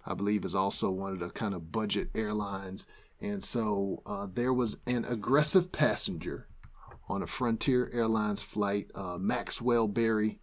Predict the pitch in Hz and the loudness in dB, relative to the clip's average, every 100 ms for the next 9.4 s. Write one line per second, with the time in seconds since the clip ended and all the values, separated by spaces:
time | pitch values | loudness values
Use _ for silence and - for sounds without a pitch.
0 | - 160 151 131 - 127 117 107 95 101 | 2 8 8 8 4 4 6 4 4 2
1 | 101 98 107 - - 117 113 117 110 - | 2 0 -2 -4 -4 0 2 2 0 -4
2 | - - - - 87 - - 185 170 185 | -14 -20 -6 -4 -4 -4 8 10 10 4
3 | - _ _ _ _ _ - - 117 110 | 0 _ _ _ _ _ -20 -2 2 2
4 | 104 101 82 85 127 120 123 139 - - | 2 0 0 0 2 2 0 -4 -8 -4
5 | 95 - 92 90 87 98 95 92 95 92 | -2 -2 -4 -4 -2 -2 0 0 -2 -4
6 | 82 - - - - 117 107 156 127 110 | -6 -12 -20 -14 0 2 4 4 4 4
7 | 113 143 165 101 - - - 113 104 120 | 6 6 6 0 -8 -6 -6 -4 -4 -2
8 | 117 117 120 101 135 156 - 127 107 - | -2 2 2 4 4 2 2 0 2 2
9 | 127 - 120 110 | 2 2 -2 -4